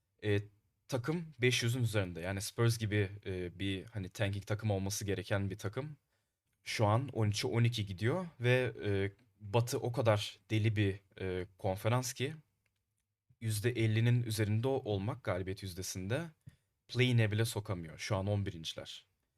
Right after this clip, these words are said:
E, bunu söylemem gerekiyor özellikle ve, e, bence başarısızlık değil bu ama dediğim gibi bence, e, Wembanyama'dan herkesin daha büyük, e, beklentileri vardı. O da işte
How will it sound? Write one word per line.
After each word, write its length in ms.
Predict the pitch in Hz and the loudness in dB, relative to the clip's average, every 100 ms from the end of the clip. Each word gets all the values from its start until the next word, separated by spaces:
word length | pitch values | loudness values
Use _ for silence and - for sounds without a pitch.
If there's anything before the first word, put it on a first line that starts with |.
| _ _ _ _ | _ _ _ _
E, 240 | 90 82 | -10 -6
bunu 140 | 101 131 | -4 -2
söylemem 480 | 147 123 104 98 95 | 2 4 4 2 -2
gerekiyor 440 | 90 90 - 180 170 | -6 -6 -6 -8 -6
özellikle 640 | 110 104 92 110 170 190 | -4 0 0 -2 -2 0
ve, 260 | 139 135 - 104 | 2 0 0 0
e, 160 | 107 104 104 _ _ _ _ _ | 0 0 -4 _ _ _ _ _
bence 400 | 117 117 123 135 | 2 4 4 4
başarısızlık 680 | 127 123 139 139 139 143 - | 4 4 4 2 -2 -6 -4
değil 140 | 160 131 | -4 -2
bu 280 | 139 185 180 | 0 0 -2
ama 320 | 117 123 120 | 2 2 2
dediğim 280 | 107 131 127 | -2 -2 0
gibi 180 | 117 90 87 _ _ | -2 -2 -8 _ _
bence, 680 | 95 101 98 104 107 98 104 - _ _ | -4 0 0 0 2 0 -2 -16 _ _
e, 120 | 101 95 | -6 -4
Wembanyama'dan 920 | 95 104 104 104 110 107 98 98 98 - - | 2 2 4 6 6 4 2 0 -2 -12 -6
herkesin 480 | 101 95 98 101 | -6 -4 -6 -2
daha 240 | 101 98 90 | 0 0 0
büyük, 460 | 95 - - - - | -6 -8 -12 -16 -12
e, 360 | 98 92 90 90 | -6 -4 -4 -2
beklentileri 600 | 98 110 98 98 101 107 | -2 0 -2 0 0 4
vardı. 420 | 104 87 107 151 - _ _ _ _ _ _ _ _ _ _ _ _ | 2 2 -4 -6 -10 _ _ _ _ _ _ _ _ _ _ _ _
O 120 | 113 | 2
da 80 | 120 | 4
işte 380 | 117 - 147 | 6 4 2